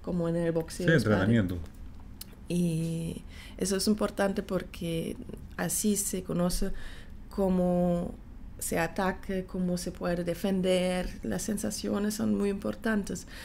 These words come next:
Speaker 1: Las re-, reacciones tienen que ser rápidos. Y si no lo practicas, no puedes hacerlo en el combate.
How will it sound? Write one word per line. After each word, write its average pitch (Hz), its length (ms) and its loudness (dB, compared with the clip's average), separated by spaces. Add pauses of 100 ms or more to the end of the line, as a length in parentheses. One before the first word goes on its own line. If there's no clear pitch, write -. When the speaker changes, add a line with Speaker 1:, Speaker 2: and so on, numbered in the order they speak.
(160)
Speaker 1:
Las 190 200 0
re-, 196 320 -2
reacciones 196 640 0
tienen 196 360 0
que 190 160 -4
ser 185 380 0
rápidos. 196 600 0 (300)
Y 185 120 -2
si - 180 2
no 208 120 8
lo 226 200 8
practicas, 254 920 0
no 180 200 0
puedes 208 320 4
hacerlo 202 440 4
en 196 140 4
el 190 140 0
combate. 185 520 2